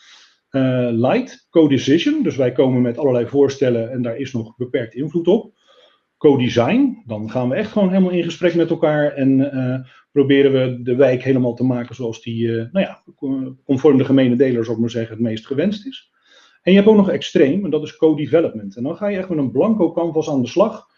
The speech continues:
En dan ga je op basis van alle input die er in de omgeving is, aan de slag om een, eh, een passend plan te maken. Nou, vervolgens hebben we dat in de praktijk gebracht in, eh, in Berg op Zoom.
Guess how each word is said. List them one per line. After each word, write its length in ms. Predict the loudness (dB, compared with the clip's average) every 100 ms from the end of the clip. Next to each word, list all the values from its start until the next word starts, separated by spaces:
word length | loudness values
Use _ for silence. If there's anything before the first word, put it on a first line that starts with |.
| _ _ _
En 100 | -8
dan 80 | -2
ga 80 | 0
je 80 |
op 60 | 0
basis 200 | 0 -2
van 120 | -4
alle 180 | -2 -2
input 400 | -2 -2 -4 -6
die 120 | -8 -4
er 240 | -4 -4
in 80 | -4
de 60 |
omgeving 520 | -2 0 0 0 0 -2
is, 280 | -4 -12 _ _ _ _
aan 180 | 0
de 60 | 0
slag 400 | 2 2 0 -8
om 260 | -4 0 0
een, 180 | 0
eh, 220 | -2 -4 -8
een 120 | 0
passend 300 | 0 0 0
plan 220 | 0 0
te 80 | -4
maken. 360 | -8 -12 _ _ _ _ _ _ _ _ _ _ _ _ _ _ _ _ _ _ _ _ _ _ _ _ _ _ _ _ _ -4
Nou, 180 | -4 -4
vervolgens 360 | -2 0 0 2
hebben 200 | 2 4
we 60 |
dat 160 | 2 2
in 100 | 0
de 60 |
praktijk 380 | 0 0 0 0
gebracht 380 | -2 -4 -6 -6
in, 220 | -2 -2
eh, 180 | -2 -2
in 100 | 0
Berg 200 | 0 0
op 100 | -2
Zoom. 400 | -2 0 -2